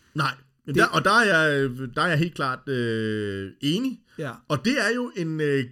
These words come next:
Speaker 1: glimrende måde, hvis ikke det var sådan en super high point at slutte på, <laughs> men, men nu har vi kigget på tyve treogtyve på godt og ondt.
Speaker 2: Tyve toogtyve.
Speaker 1: Ty-, <laughs> tyve. N-, nu har vi kigget på tyve toogtyve på godt og ondt.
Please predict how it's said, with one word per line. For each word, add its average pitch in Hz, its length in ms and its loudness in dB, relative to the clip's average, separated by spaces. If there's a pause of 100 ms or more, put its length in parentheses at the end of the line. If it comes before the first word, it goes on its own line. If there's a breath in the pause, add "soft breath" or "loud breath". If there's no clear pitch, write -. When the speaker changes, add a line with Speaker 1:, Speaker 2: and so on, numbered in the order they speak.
(360)
Speaker 1:
glimrende 233 480 -2
måde, 196 180 0
hvis 160 140 -6
ikke 170 180 -4
det 175 60 -2
var 147 60 0
sådan 143 140 -10
en 123 60 -10
super 247 280 0
high 196 280 0
point 185 280 -2
at 170 80 -4
slutte 214 300 -4
på, 196 200 0 (100)
<laughs> 139 100 -8
men, 165 220 -2 (260 loud breath)
men 156 180 0 (200)
nu 254 260 -2
har 254 100 0
vi 214 100 -4
kigget 202 360 -8
på 120 360 -2 (200)
tyve 196 240 -4
treogtyve 208 720 -4 (160)
på 120 280 -2 (240)
godt 127 200 2 (140)
og 214 140 8
ondt. 196 120 -2
Speaker 2:
Tyve 156 200 -2
toogtyve. - 20 -10 (100)
Speaker 1:
Ty-, - 320 -2 (100)
<laughs> - 220 -18
tyve. 302 220 4 (540 loud breath)
N-, 226 200 -6 (680)
nu 196 300 4
har 269 80 8
vi 202 80 2
kigget 202 380 0
på 143 280 2
tyve 202 400 0 (220)
toogtyve 240 680 2 (420 loud breath)
på 135 120 -2
godt 160 280 2
og 240 100 6
ondt. - 460 0